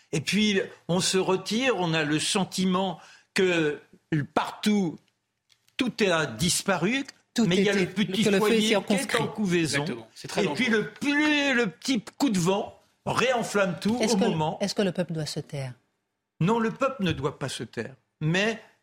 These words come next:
Speaker 1: j'aime plutôt le côté quand, euh, on a cette dérision avec les casseroles que l'on accueille simplement. Ça entretient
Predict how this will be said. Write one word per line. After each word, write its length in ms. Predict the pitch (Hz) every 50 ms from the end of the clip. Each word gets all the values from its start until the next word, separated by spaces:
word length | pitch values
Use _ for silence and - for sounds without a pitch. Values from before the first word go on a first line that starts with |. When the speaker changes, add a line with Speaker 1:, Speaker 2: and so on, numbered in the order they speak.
| _ -
Speaker 1:
j'aime 400 | 160 143 131 175 196 190 180 -
plutôt 520 | - - - 175 165 - - 254 269 262
le 160 | 233 202 180
côté 520 | 165 165 180 160 156 - 202 202 202 190 196 - - _ _ _ _ _
quand, 340 | - 170 190 190 190 - -
euh, 380 | 185 180 170 165 160 151 - - - _ _ _ _ _ _ _ _ _ _ _ _ _ _ _ -
on 280 | 196 190 190 185 190
a 160 | 196 202 196
cette 320 | 190 - - 185 - - 190
dérision 600 | 175 139 170 214 190 208 208 190 147 180 220 214
avec 300 | 202 175 185 180 180 180
les 140 | 180 175 -
casseroles 640 | 185 175 170 - - - 202 220 247 262 220 165
que 80 | - 220
l'on 220 | 202 202 202 202
accueille 340 | 202 190 196 - 220 214 214
simplement. 420 | - 208 202 - 190 180 175 175 - - - - -
Ça 360 | - - 214 208 208 - -
entretient 800 | 262 269 269 - - - - 220 214 - - - 170 170 185